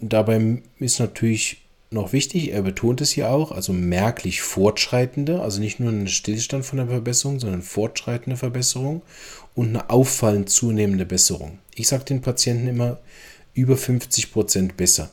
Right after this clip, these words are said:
ne? Dann aufhören. Zum Beispiel, ich gebe ihnen mit drei, vier Gaben,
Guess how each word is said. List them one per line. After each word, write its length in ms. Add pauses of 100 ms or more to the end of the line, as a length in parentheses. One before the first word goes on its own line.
ne? 200
Dann 160
aufhören. 460 (540)
Zum 140
Beispiel, 240
ich 60
gebe 240
ihnen 180
mit 180
drei, 220
vier 320
Gaben, 460